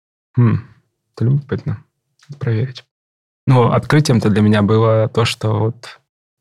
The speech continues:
ну, классно. Будущее — это такая неопределённость. Но в любом случае она как-то оформляется. Ну, то есть даже если ты не оформил, она есть у тебя в голове. И ты действуешь сейчас, исходя из того, что она у тебя там есть.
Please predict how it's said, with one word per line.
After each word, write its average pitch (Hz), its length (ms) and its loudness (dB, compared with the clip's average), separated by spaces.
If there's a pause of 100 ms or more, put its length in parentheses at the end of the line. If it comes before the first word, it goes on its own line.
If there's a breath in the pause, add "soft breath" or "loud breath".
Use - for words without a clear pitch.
ну, 110 140 2
классно. 123 760 0 (140)
Будущее — 135 440 2
это - 120 -6
такая 131 260 0
неопределённость. 113 800 0 (680)
Но 113 320 0
в 107 60 -2
любом 120 280 4
случае 123 480 0 (580)
она 107 560 -2 (260)
как-то 113 320 -4
оформляется. 123 640 -2
Ну, 113 100 0
то 123 80 0
есть 107 100 0
даже 123 160 4
если 117 200 0
ты 113 120 -2
не 113 80 0
оформил, 110 340 0
она 107 140 -2
есть 127 380 -2 (320)
у - 40 -20
тебя 117 200 -4
в 120 40 -4
голове. 120 360 -4
И 131 40 -6
ты 127 120 2
действуешь 120 380 0
сейчас, - 480 -4 (140)
исходя 110 260 -2
из 104 100 -2
того, 101 220 -2
что - 160 -10
она 104 100 -2
у - 20 -4
тебя 123 220 -8
там - 160 -4
есть. 107 340 -6